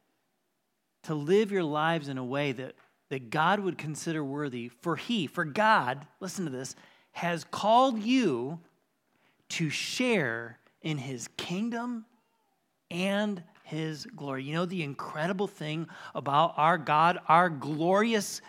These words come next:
God, the maker of everything that is, a God that would love us enough to send his own son Jesus to, to take on our sins and all of our mess ups and all of our mistakes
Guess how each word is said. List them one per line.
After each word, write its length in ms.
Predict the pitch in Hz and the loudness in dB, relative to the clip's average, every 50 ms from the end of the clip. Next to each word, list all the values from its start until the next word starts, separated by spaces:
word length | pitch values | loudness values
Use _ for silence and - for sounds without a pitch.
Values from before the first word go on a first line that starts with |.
| - _ 170 | -20 _ 0
God, 360 | 170 170 185 196 202 190 165 | 4 6 8 8 8 6 4
the 80 | 160 | 0
maker 580 | 151 160 165 170 196 202 - 214 220 226 214 208 - - - - | 0 2 2 2 2 2 2 4 4 6 4 4 0 -8 -6 -2
of 160 | - 160 147 | 0 2 4
everything 640 | 160 170 196 202 226 233 214 - 233 233 220 220 208 | 6 6 6 6 4 0 0 0 0 0 0 2 2
that 160 | 208 190 - | 2 0 0
is, 480 | - 202 202 214 220 220 220 - - - - - - - | 0 0 2 2 0 -2 -2 -4 -8 -10 -12 -18 -10 0
a 100 | - 165 160 | 0 0 4
God 340 | 143 175 180 196 214 220 185 | 6 8 10 10 10 10 8
that 120 | 220 196 | 2 2
would 160 | 196 208 196 | 2 2 2
love 360 | 180 175 175 190 208 220 226 226 | 2 4 6 8 8 8 8 8
us 200 | 226 214 - 214 | 4 2 2 -2
enough 320 | 208 202 202 208 202 - | 2 4 4 2 2 0
to 100 | 196 185 | -6 -6
send 260 | - - 208 202 196 | -2 0 0 2 2
his 140 | 190 185 165 | 0 2 2
own 220 | 196 202 214 214 | 2 4 2 2
son 240 | - - 226 214 202 | 2 2 2 2 2
Jesus 420 | 165 190 202 208 202 202 196 - - | 2 0 0 0 0 -2 -4 -2 -2
to, 160 | 190 185 165 - - - - | -2 -2 -2 -6 -10 -18 -8
to 100 | - 180 | -8 -8
take 360 | 160 - - 196 202 196 196 | -6 -2 2 4 4 4 4
on 180 | 208 202 202 202 | 4 4 6 6
our 160 | 190 196 196 | 6 4 4
sins 420 | - - - 214 214 214 214 185 180 | 2 -2 -2 0 2 2 2 0 0
and 80 | 175 | 4
all 240 | 156 165 175 190 208 | 8 8 10 10 8
of 80 | 196 202 | 6 6
our 140 | 214 202 | 4 4
mess 320 | 202 196 202 202 196 - 214 | 4 4 2 2 2 2 -2
ups 160 | 202 - - | -4 -2 -4
and 100 | 170 170 | -6 -2
all 260 | 160 160 175 185 202 | 2 4 6 6 6
of 120 | 214 202 214 | 6 4 2
our 80 | 208 | 2
mistakes 580 | 208 208 185 196 - - 196 196 202 202 202 | 2 0 -2 -2 -2 0 2 2 2 0 -2